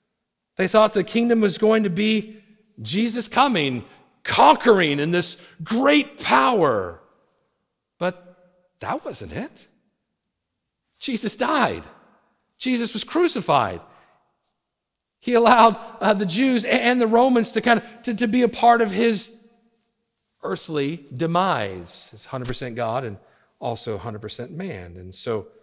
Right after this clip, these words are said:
I want us to keep this in mind. John eighteen, verse thirty-six says this, "Jesus answered, 'My kingdom is not of this world.'"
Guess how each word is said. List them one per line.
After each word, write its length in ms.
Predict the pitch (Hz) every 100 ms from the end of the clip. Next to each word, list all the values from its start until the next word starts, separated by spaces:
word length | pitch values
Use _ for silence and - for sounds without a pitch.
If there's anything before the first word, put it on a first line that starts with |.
| _ _ _ _
I 80 | 180
want 180 | 285
us 140 | 370 320
to 100 | 240
keep 240 | - 226
this 180 | 208 -
in 120 | 175
mind. 560 | 156 113 90 82 - - _ _ _ _ _ _
John 300 | - 180 220
eighteen, 420 | 220 220 - 190 160
verse 200 | 151 -
thirty-six 500 | 160 123 - 135 -
says 180 | 110
this, 240 | 104 98 -
"Jesus 400 | 139 190 202 202
answered, 600 | 226 135 117 98 85 107 _ _ _ _ -
'My 320 | 113 143 180
kingdom 760 | - - 190 139 98 85 120 160 _ _ _ _ _ _ _ - _
is 200 | 107 87
not 540 | 104 117 135 151 - - _ _ _
of 440 | 123 123 120 113 110 _ _
this 580 | 98 110 110 - - -
world.'" 540 | 101 95 82 78 82